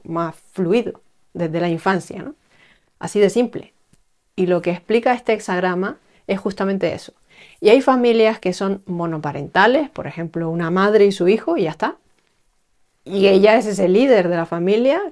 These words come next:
quien tiene que plasmar las dos energías, esos dos roles yin y yang, y hacer todos los roles en una sola persona para que se desarrolle adecuadamente.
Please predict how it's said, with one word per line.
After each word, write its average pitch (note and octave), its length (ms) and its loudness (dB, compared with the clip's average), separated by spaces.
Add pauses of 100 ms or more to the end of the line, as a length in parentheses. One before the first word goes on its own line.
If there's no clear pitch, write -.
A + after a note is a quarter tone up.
quien E3+ 200 -6
tiene F#3+ 260 0
que F#3+ 120 0
plasmar F#3+ 640 0
las F#3+ 320 0
dos G3+ 160 0
energías, A#3 460 0
esos F#3+ 160 0
dos G3+ 180 0
roles A3 440 2
yin G#3+ 260 0
y F#3 80 0
yang, B3 320 -2 (340)
y G3+ 100 2
hacer G#3 400 0 (440)
todos B3+ 320 8
los A3+ 140 4
roles A3 280 2
en G3 80 -2
una F#3+ 180 -2
sola F3 240 -6
persona F3+ 460 -6
para D#3 220 -8
que D3+ 100 -8
se F3 140 -4
desarrolle F3 520 -2
adecuadamente. E3 840 -6